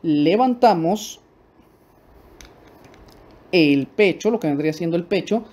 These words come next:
del modo alterno, justamente de este modo, y sacamos las piernas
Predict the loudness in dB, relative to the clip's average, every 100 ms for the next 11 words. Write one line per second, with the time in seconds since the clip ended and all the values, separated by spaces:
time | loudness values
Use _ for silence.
0 | -20 -20 -20 _ -8 0 2 2 0 0
1 | 2 2 2 2 2 0 -4 -6 -12 _
2 | _ _ _ _ _ _ -20 -20 -20 -20
3 | -20 -20 -20 -20 -20 -20 -16 -14 -6 0
4 | 2 2 0 0 -2 -2 -2 -2 -2 -4
5 | 0 2 4 2 0 -4 _ _ _ _
6 | _ _ _ _ _ _ _ _ _ -20
7 | -20 -20 -20 -20 -6 0 0 0 -4 0
8 | 4 4 2 -2 -4 -16 _ _ _ _
9 | _ _ _ _ _ _ _ _ -6 2
10 | 4 4 2 -6 -4 -2 -2 -2 -4 -6